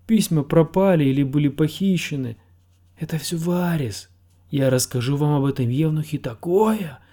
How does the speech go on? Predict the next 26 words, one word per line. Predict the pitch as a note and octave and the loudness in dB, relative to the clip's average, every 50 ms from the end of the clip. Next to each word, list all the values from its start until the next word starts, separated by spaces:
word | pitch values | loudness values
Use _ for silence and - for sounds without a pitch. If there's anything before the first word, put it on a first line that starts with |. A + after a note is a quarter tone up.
| _ _ _ _ - | _ _ _ _ -20
что | - - - D3 | -12 -6 -4 -2
у | |
вас | D3 D3+ D3 - - | -2 0 -2 -2 -4
кровь | - - D#3+ E3 F3+ F3+ F3+ F#3 F3 D3+ | -4 -2 0 4 4 6 6 6 4 4
застынет | D3+ D#3+ D3+ D3+ D#3 - D#3+ D3 D3 D#3 D#3+ | 4 4 2 2 2 2 2 2 2 2 0
в | D3+ D#3 | 0 -2
жилах". | D#3 F3 F#3+ F#3+ F#3 E3+ D3+ B2+ A2+ G#2+ - - _ - _ _ _ _ _ _ _ _ _ _ _ _ _ _ _ _ _ _ _ _ _ _ _ _ _ - | 0 2 2 4 4 4 2 2 -2 -4 -8 -14 _ -20 _ _ _ _ _ _ _ _ _ _ _ _ _ _ _ _ _ _ _ _ _ _ _ _ _ -8
"Моя | F3+ D3 D3 C#3+ C#3+ D3 C#3+ C#3 | -6 -4 -2 -2 -2 -2 -2 -4
дама | C3 C3 E3+ G#3+ A#3+ A3 F3 C3+ B2 | -2 -4 -2 -2 0 0 0 0 0
предпочитает, | A2+ - D3+ D3+ D3 - - - D3 - - D#3 - - E3+ E3 D#3 C#3+ C#3 | -2 -2 -2 -2 -2 -4 -6 -6 -6 -4 -6 -8 -2 0 2 4 4 2 0
чтобы | - - C3+ B2+ C3+ B2+ | -2 -4 -4 -2 -4 -4
кровь | - - D#3 D#3 D#3 - - B2+ | -4 -2 0 0 0 -2 -2 -2
у | |
меня | A#2 A2+ A2+ A#2 A#2+ A#2 | -2 0 0 0 0 -2
оставалась | B2 - - - A#2 G#2+ G#2+ G#2 G2+ G2+ G2+ G2 | -4 -4 -6 -6 -6 -4 -2 -4 -4 -4 -6 -6
горячей". | A2 A#2 A#2 B2 C3 D3 C#3+ A#2+ G2 - - - D3 C#3 _ _ _ _ _ _ _ _ _ _ _ _ _ _ _ _ _ _ | -2 0 0 0 2 0 0 -2 -2 -4 -8 -12 -14 -16 _ _ _ _ _ _ _ _ _ _ _ _ _ _ _ _ _ _
"Будьте | - B2+ G#2+ G#2 A2 G#2+ - C3 | -6 -4 -2 -2 -4 -2 -2 -2
уверены, | B2 A#2+ A#2 C#3 D3 D3+ C#3+ A#2+ G2+ F2+ E2+ D#2+ _ _ _ _ - - - - - - | 0 0 2 4 4 4 4 2 -2 -4 -8 -12 _ _ _ _ -20 -20 -20 -16 -6 -2
на | A#2 A2+ A2 | -2 -2 -2
каждый | G#2+ - D#3 E3 F3 D3+ D3 D3 C3+ | 0 0 2 4 4 4 2 0 0
секрет, | - - C#3 A#2+ - E3 F#3+ F#3+ F3+ - | 0 -2 -4 -2 0 4 4 4 4 4
который | - D3+ C#3 - D3+ D3+ D#3+ | 0 -4 -2 -2 0 2 2
евнух | D3+ D3 F3+ F#3+ F3 D3 C#3+ C3+ B2 | 2 4 4 4 4 4 2 0 0
шепчет | - - - D3+ C#3+ - - C#3+ B2+ - | 0 -2 -2 -2 -2 -2 -4 -6 -4 -2
на | C3+ C3 C3+ | -4 -4 -4
ухо, | - - F3+ E3+ D#3 - - - G2+ G2 | -2 -2 0 0 -2 -4 -8 -14 -16 -16